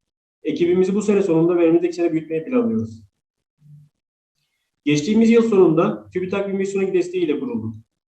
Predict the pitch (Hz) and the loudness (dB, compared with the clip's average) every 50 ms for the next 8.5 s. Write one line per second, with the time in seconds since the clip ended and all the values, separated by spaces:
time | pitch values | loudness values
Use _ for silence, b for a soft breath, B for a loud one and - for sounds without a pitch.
0 | _ _ _ _ - 208 202 208 196 190 196 175 170 185 180 - 180 190 185 175 | _ _ _ _ -6 -4 -2 0 0 2 2 2 2 2 0 -2 -2 -2 0 0
1 | 170 175 180 185 180 175 165 160 165 165 175 165 170 - 185 185 185 185 170 - | 2 2 2 2 2 2 2 2 2 0 0 -2 -2 -4 -4 -4 -4 -6 -8 -4
2 | - 170 170 170 185 180 165 156 165 160 160 - 180 165 156 151 160 165 165 165 | 0 0 0 2 0 0 0 0 0 0 0 -2 -6 -10 -6 -2 -2 -2 0 0
3 | 175 180 175 175 160 156 131 127 127 123 123 175 - - - - - _ _ _ | -2 -4 -2 -2 -2 0 0 0 0 0 0 0 -2 -2 -4 -8 -14 _ _ _
4 | - - 156 175 202 202 196 185 185 185 185 185 - 190 185 190 185 185 185 180 | -4 -2 -2 0 0 -2 -2 -2 -4 -4 -4 -6 -2 0 2 2 2 2 0 -2
5 | - - 170 170 165 - 170 165 - 175 170 170 170 170 180 175 165 151 135 127 | -4 -6 -8 -8 -6 -6 -8 -6 -4 -2 -2 0 0 0 0 0 -2 -2 -4 -6
6 | - 135 - 143 147 170 190 - 170 180 196 202 196 - _ - 165 175 180 180 | -12 -12 -10 -8 -8 -8 -6 -4 -4 -4 -4 -4 -8 -12 _ -4 -2 0 0 2
7 | 175 160 175 190 185 - 170 170 170 160 143 - - 185 170 156 151 151 165 165 | 0 0 -2 -2 -4 -2 -2 0 0 0 0 -2 -2 -2 -2 -2 -2 -2 0 0
8 | 160 139 123 117 113 110 113 110 101 - | 0 0 0 -2 -4 -4 -6 -8 -14 -16